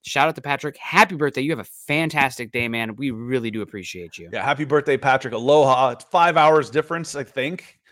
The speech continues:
Speaker 2: Maybe even six. So he's up really early with us. Lion coffee dot com. Check him out. He keeps us fueled in the mornings, keeps us going. Thanks, everybody. Y'all have a hell of a football weekend, and we'll see you next week.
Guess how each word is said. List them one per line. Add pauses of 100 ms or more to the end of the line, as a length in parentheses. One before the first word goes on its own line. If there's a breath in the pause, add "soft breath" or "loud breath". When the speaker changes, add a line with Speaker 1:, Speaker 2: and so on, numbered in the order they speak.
(300)
Speaker 2:
Maybe
even
six.
So
he's
up
really
early
with
us. (220 soft breath)
Lion
coffee
dot
com.
Check
him
out.
He
keeps
us
fueled
in
the
mornings, (260)
keeps
us
going. (420)
Thanks,
everybody.
Y'all
have
a
hell
of
a
football
weekend,
and
we'll
see
you
next
week.